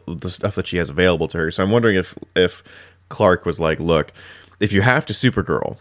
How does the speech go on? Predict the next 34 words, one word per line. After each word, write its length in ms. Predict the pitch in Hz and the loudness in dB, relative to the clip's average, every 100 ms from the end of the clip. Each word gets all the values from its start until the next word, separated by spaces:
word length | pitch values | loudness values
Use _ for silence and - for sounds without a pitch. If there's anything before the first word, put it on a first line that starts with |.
| _ | _
if 140 | - | -4
you 60 | 95 | 0
have 180 | 110 117 | 0 0
to 80 | 107 | -2
save 320 | - 98 87 | 4 4 2
somebody, 420 | 82 76 76 78 | -4 -2 -2 -2
I'm 80 | 92 | 0
gonna 140 | 92 | -2
give 180 | 87 104 | 0 0
you 140 | 98 | 0
a 40 | 85 | -2
robot 640 | 76 95 87 80 76 62 | 4 4 6 4 2 -4
to, 180 | - 87 | -2 -2
to 180 | 73 - | -2 -4
be 120 | 80 | -4
your 180 | 85 76 | -6 -4
alibi," 520 | 73 64 60 - - - - _ | -4 -6 -8 -10 -10 -12 -16 _
which 120 | - 110 | -4 0
is 100 | 98 | 0
nice 280 | 92 90 | 0 0
of 100 | 73 | -4
him. 220 | - - - _ _ _ - _ - | -10 -10 -12 _ _ _ -20 _ -2
Um, 340 | 101 101 98 98 _ _ _ _ _ _ _ _ _ _ | 2 2 0 -10 _ _ _ _ _ _ _ _ _ _
we 140 | 120 120 | 0 4
already 180 | 180 165 | 4 4
talked 240 | 104 - | 0 2
about 160 | - 92 | 2 2
how 140 | 95 | 2
messed 380 | 87 87 92 - | 2 0 0 0
up 160 | 85 | 0
it 80 | 85 | 2
is 200 | 82 82 | 2 2
that 160 | - - | -2 -6
Clark 440 | - 87 82 - | 0 2 2 -2